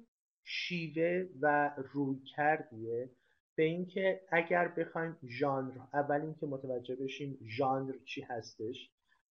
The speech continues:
و، اه، به چه دلیلی در هنر اروپا به وجود اومده و بعد یک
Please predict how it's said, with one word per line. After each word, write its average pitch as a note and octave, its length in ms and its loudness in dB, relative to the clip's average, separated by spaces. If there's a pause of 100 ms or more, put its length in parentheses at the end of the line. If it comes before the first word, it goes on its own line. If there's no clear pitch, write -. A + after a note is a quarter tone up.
و، C#3+ 60 4
اه، B2 640 2 (760)
به C3 100 -4
چه D3+ 160 -2
دلیلی C#3 500 0
در B2+ 200 0
هنر A#2+ 580 -2 (240)
اروپا A#2 360 -4
به A2+ 160 -2
وجود G#2+ 420 -6
اومده C#3 480 -2 (440)
و F3+ 120 12
بعد G#3 280 6 (140)
یک G3 260 -4